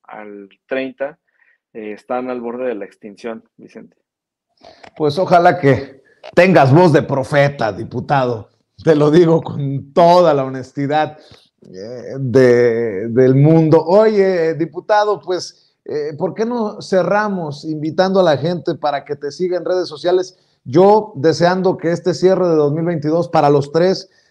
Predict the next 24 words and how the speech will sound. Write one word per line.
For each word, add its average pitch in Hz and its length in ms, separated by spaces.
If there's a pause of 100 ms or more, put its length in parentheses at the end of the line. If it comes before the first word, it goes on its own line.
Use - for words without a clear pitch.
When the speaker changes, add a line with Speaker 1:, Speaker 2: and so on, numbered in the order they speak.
(100)
Speaker 2:
sea 170 340
muy 185 200
productivo 196 960 (240)
y 151 140
que 156 120
en 165 80
este 196 180
dos 160 160
mil 180 180
veintitrés 180 920
se 151 140
vengan 175 420
muchas 226 320
oportunidades 156 760
de 151 140
coinc-, 139 480
de 139 420
coincidir 147 640 (340)
y 185 160
de 170 180
construir 175 680
juntos. - 1200
Querido 214 340
Hamlet, 185 360